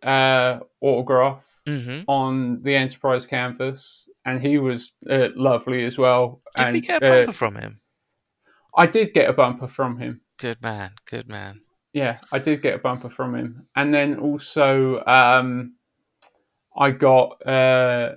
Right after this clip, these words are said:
Speaker 1: autograph from Garrett Wong.
Speaker 2: So did I,
Speaker 1: Uh,
Speaker 2: yeah, on my, uh, Voyager, uh, <laughs> bridge photo with me and him. I got him
Speaker 1: Excellent.
Speaker 2: to write, uh,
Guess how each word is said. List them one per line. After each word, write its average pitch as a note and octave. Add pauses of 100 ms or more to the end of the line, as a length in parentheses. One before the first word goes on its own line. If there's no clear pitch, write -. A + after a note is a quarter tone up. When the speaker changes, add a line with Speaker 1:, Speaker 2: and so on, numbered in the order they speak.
(140)
Speaker 1:
autograph C3+
from C3 (140)
Garrett C3
Wong. C3+ (800)
Speaker 2:
So C#3+
did B2
I, C3+ (180)
Speaker 1:
Uh, -
Speaker 2:
yeah, A#2+
on A#2
my, A2+
uh, A2+ (720)
Voyager, A#2 (560)
uh, G#2+
<laughs> -
bridge -
photo A2+
with A2
me G#2+
and G#2+
him. G#2+ (1300)
I C3
got -
him -
Speaker 1:
Excellent. A#2+
Speaker 2:
to A#2+
write, A2+
uh, A2